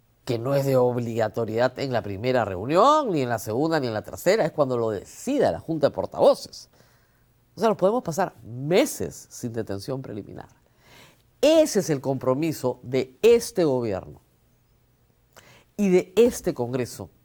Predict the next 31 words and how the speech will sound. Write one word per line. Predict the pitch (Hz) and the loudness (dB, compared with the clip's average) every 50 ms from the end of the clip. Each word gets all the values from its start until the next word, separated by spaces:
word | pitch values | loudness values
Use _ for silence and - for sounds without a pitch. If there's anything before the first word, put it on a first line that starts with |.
| _ _ _ _ - | _ _ _ _ -2
con | 143 151 143 | -2 0 0
la | 131 131 | 0 0
lucha | 151 180 196 - - - 175 - | 0 0 0 -2 -4 -6 -8 -8
contra | - 131 117 110 113 | -8 -8 -6 -6 -8
el | 110 | -6
crimen | - 139 127 120 127 127 101 - _ | -6 -6 -6 -6 -6 -8 -10 -12 _
organizado. | 117 113 101 98 98 92 - 101 - - - _ _ _ - - - _ _ _ _ _ _ _ _ _ _ _ _ _ _ - | -10 -8 -8 -8 -10 -10 -10 -12 -12 -12 -16 _ _ _ -20 -20 -20 _ _ _ _ _ _ _ _ _ _ _ _ _ _ -4
Ese | 240 - 285 | -4 -4 -2
es | 247 240 | -2 -4
el | 220 147 | -4 -2
problema | 123 131 139 180 196 214 190 | 0 0 0 -2 -4 -6 -8
que | 175 131 | -6 -6
tenemos. | 113 117 165 214 175 98 - - - - _ _ _ _ _ _ _ _ _ _ _ _ _ _ _ _ - - _ _ | -6 -6 -6 -8 -8 -10 -14 -18 -20 -20 _ _ _ _ _ _ _ _ _ _ _ _ _ _ _ _ -20 -20 _ _
Esto | - 277 294 - 311 | -2 -2 0 0 0
ya | 285 247 247 | 2 2 2
no | 254 262 | 2 2
es | 285 277 208 | 2 0 0
retórica, | 190 151 151 147 131 135 - 175 185 226 247 226 180 127 - 117 107 | -2 0 0 0 0 2 2 4 6 6 4 4 2 -2 0 0 0
yo | 113 131 160 | 0 0 -2
no | 170 190 | -2 -2
estoy | 190 196 - 190 190 | -4 -2 -2 -2 -2
acá | 180 - 160 170 | 0 0 -2 -4
haciendo | - - 185 190 202 190 | -2 -4 -4 -4 -2 -2
política, | - 123 147 233 - - - 113 104 | 0 0 -2 0 -2 -2 -2 -2 -2
les | 107 107 104 | -2 -4 -6
estoy | 104 107 - 180 | -6 -2 0 0
dando | 185 190 202 226 | 2 2 2 2
los | 190 - - - - - _ | 0 0 -2 -6 -14 -10 _
hechos. | - 349 - - - - - - - - - - _ _ _ _ _ _ _ | -6 -6 -4 -6 -8 -10 -10 -12 -14 -18 -20 -20 _ _ _ _ _ _ _
Estos | 247 254 - - 247 - | -2 0 0 -2 0 2
son | 262 254 240 190 | 2 2 0 -2